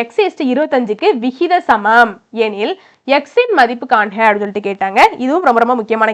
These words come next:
கேள்வி. ரெண்டாயிரத்தி பத்தொன்பது, ரெண்டாயிரத்தி இருபத்தி ரெண்டு குரூப் த்ரீ தேர்வுல கேட்கப்பட்ட கேள்வி, சரிங்களா? சரி, என்ன கொடுத்துட்டாங்க? செவன் is to டி-, அஹ், ஃபைவ் அப்படிங்கிறது விகித சமனா இருக்கான், சமமாக இருக்குதா, ஈக்குவலாக இருக்குதா? எதற்கு? X is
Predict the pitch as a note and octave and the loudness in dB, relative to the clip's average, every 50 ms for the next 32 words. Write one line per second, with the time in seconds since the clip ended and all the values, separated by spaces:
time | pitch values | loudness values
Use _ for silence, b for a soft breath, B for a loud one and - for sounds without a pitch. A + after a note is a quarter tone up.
0 | G#3+ G#3+ G3 G3 G#3 E4+ A#4 B B B B B B A#3 B3 C4 C4 C4+ C4+ C4 | -2 -6 -6 -2 0 -2 -2 B B B B B B 0 2 4 6 6 6 6
1 | B3 B3 - - - A#3+ A3+ A3+ - D4 D4+ C#4+ C4+ A#3+ A#3+ A3+ C#4 A4 A#4+ - | 4 2 0 -2 2 2 2 2 0 -2 0 2 2 4 4 4 2 0 0 0
2 | - A#3+ A#3+ B3 C4 C4+ D4 D4 C#4 C4 B3 - - A#3+ A3 A#3+ C#4 F4 F#4 G4 | -2 -2 -2 0 2 4 6 8 8 6 6 2 -4 -6 -4 -4 -2 0 0 -2
3 | - - C#4+ B3 A#3+ A#3 B3+ F#4+ G#4 C4 A#3 B3+ D#4 F#4 A4+ A#4 - - - C#4+ | 0 0 -2 -2 0 0 0 -2 -2 -2 -2 0 2 4 2 2 0 -4 -4 0
4 | E4 F#4+ F#4+ E4+ C4 A#3 A3 A3+ C4 C4+ B3 A3 G3+ - G#3+ G#3+ A3 A#3+ A3+ G3 | 0 0 0 0 0 0 0 0 -2 -2 -2 -4 -4 -6 -6 -6 -6 -6 -6 -6
5 | F#3+ F#3+ - G3+ G3 G#3 G#3+ G3+ G3+ b b b b b - D#4 B3+ A#3 C4+ E4 | -8 -10 -12 -12 -6 -4 -4 -4 -4 b b b b b -2 0 0 0 0 -2
6 | C#4+ A#3 C4 C4+ C#4 C#4+ A#3+ B3+ A3+ G#3+ G3+ G3+ G#3+ A#3 G4 - - _ _ - | -2 -2 -2 -2 -4 -4 -4 -2 0 -2 0 2 2 0 0 0 -6 _ _ 4
7 | C4 B3+ C#4 F4 F#4+ D#4+ C4+ - - - C#4+ F4 A#4 A4+ - _ _ _ _ _ | 6 6 6 6 2 0 -2 -6 -6 -4 -2 -2 -2 -2 -4 _ _ _ _ _
8 | _ _ _ _ _ _ - G#3 F3+ F#3 B3 C4 C4 B3+ B3+ A3+ B3+ B3+ C4 D4 | _ _ _ _ _ _ -10 -8 -4 -2 0 2 2 2 2 0 0 4 4 4
9 | E4 F#4+ E4 C4 A3+ C4 C4+ A#3 A3 G3+ F#3+ A3 E4 A4+ b b b b b b | 4 4 0 0 -2 -2 -2 -2 -2 0 0 0 0 -2 b b b b b b
10 | A#3+ A#3+ F#4+ F#4+ - B4+ B4+ - - - D#4+ D4 C#4+ D4 D#4 C#4+ B3 G#3+ G3+ - | -2 0 2 4 4 2 2 2 -2 -4 -2 0 2 4 4 4 4 2 -2 -8
11 | - C4 - D#4 E4 F#4 G#4+ G#4+ G4+ F4+ F4 F#4+ F4 C#4 A#3 C#4+ C#4+ B3 C4 E4 | -10 -4 0 2 4 4 6 6 6 6 6 6 4 4 4 0 -2 0 4 4
12 | A4 B4+ A#4+ A4+ G#4+ F4+ E4+ E3+ - F#4+ A3+ G#3+ G#3 A3+ A3+ A3+ A#3 B3+ C#4 F#4+ | 4 6 6 6 6 6 6 4 4 2 0 0 0 0 2 2 4 4 4 4
13 | G4 F#4+ - G#4 D5 B4 D#4 C#4+ C#4 - - - B4 G#4+ | 4 2 0 0 0 2 0 -2 -2 0 2 4 4 4